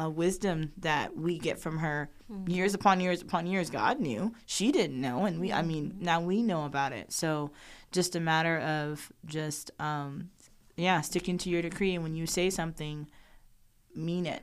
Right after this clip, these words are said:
Speaker 1: 'Cause when those words are out there, you can't take 'em back.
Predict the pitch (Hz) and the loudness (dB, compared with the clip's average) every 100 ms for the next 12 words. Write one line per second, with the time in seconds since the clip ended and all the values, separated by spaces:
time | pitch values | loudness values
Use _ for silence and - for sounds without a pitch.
0 | - - 170 175 170 165 156 165 170 160 | -12 -4 -2 0 0 0 0 2 2 2
1 | - 156 175 156 147 143 147 - - - | 2 2 2 -4 -4 -4 -8 -16 -18 -10
2 | 170 151 170 123 135 151 107 120 92 - | -6 -4 -4 -2 -4 -4 -4 -2 -2 -6
3 | - | -20